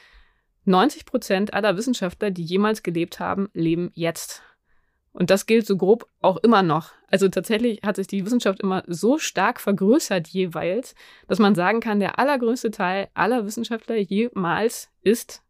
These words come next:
aktuell am Leben. Und da gab's dann auch noch Nachfolgestudien, also eine sehr berühmte oder immer wieder z-, zitierte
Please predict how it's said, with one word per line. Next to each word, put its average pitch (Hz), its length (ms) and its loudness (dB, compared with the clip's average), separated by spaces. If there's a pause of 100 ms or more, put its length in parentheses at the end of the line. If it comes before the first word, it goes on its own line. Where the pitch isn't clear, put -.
(140)
aktuell 185 640 -4 (120)
am 185 140 -2
Leben. 175 320 0 (760)
Und 190 380 2
da 180 100 2
gab's 202 160 2
dann 180 120 -2
auch 180 80 -2
noch 175 100 -2
Nachfolgestudien, 233 960 0
also 180 140 0
eine 180 200 0
sehr 185 240 -2
berühmte 190 1000 0
oder 175 160 2
immer 175 220 -2
wieder 202 180 2
z-, - 300 -6
zitierte 202 640 0